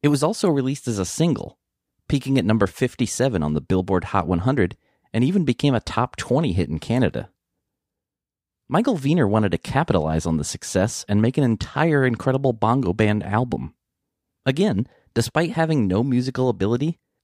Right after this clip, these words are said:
the project officially was known as Michael Wiener's Incredible Bongo Band. When their debut album was released, it wasn't a hit.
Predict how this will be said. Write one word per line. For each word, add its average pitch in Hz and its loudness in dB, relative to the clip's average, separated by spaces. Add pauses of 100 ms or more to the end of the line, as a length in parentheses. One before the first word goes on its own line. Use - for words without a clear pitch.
(120)
the 113 0
project 143 -2
officially 156 -2
was 151 0
known 135 2
as 90 0
Michael 95 -2
Wiener's 90 0
Incredible 92 0
Bongo 95 0
Band. 69 -8 (1300)
When 139 0
their 131 2
debut 160 0
album 147 0
was 120 0
released, 107 -4 (560)
it 123 2
wasn't 160 2
a 107 2
hit. 127 0